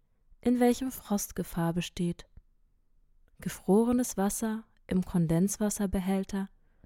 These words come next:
und in der Pumpe kann den Wäschetrockner beschädigen. Der Wäschetrockner gibt Wärme ab. Deswegen sollten Sie ihn nicht in einem zu kleinen Raum aufstellen,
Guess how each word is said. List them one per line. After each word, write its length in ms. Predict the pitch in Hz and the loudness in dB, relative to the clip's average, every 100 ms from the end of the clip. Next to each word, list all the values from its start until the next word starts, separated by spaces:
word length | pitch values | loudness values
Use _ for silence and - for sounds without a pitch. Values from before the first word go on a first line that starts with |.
| _ _ - | _ _ 0
und 180 | 196 - | 0 2
in 120 | 170 | 0
der 100 | 156 | 0
Pumpe 540 | - 180 196 214 208 - _ _ _ _ _ _ - | 0 0 2 0 -2 -4 _ _ _ _ _ _ -20
kann 300 | - 190 208 | -2 4 4
den 180 | 247 247 | 4 2
Wäschetrockner 840 | 180 180 190 - 175 - 180 180 196 _ | 2 2 -2 -4 -4 -2 0 -2 -6 _
beschädigen. 720 | 247 - - 175 170 170 170 - _ _ _ _ _ _ - - - - - _ _ _ _ _ _ _ _ - | -6 -6 -4 -2 -2 -2 -4 -10 _ _ _ _ _ _ -20 -20 -20 -20 -20 _ _ _ _ _ _ _ _ -2
Der 160 | 175 | 2
Wäschetrockner 720 | 170 185 233 - 220 - 214 214 | 2 0 -2 -2 -4 0 0 2
gibt 320 | 214 - 175 | -2 -2 0
Wärme 400 | 180 190 180 180 | 4 4 2 0
ab. 300 | 175 - - _ - - _ _ _ _ _ | -4 -8 -14 _ -20 -20 _ _ _ _ _
Deswegen 560 | 175 185 208 220 240 233 | 0 2 4 4 4 2
sollten 380 | 185 190 202 226 | 4 2 2 -2
Sie 160 | 247 | -2
ihn 160 | 226 202 | 2 4
nicht 280 | 214 226 233 | 4 0 -6
in 80 | 233 | -2
einem 240 | 190 180 | -2 -2
zu 200 | - 233 | -4 -6
kleinen 480 | - 208 185 202 220 | -2 0 2 2 2
Raum 280 | 175 175 190 | 2 0 0
aufstellen, 720 | 180 175 - 180 180 185 | -4 -6 -6 -2 0 -2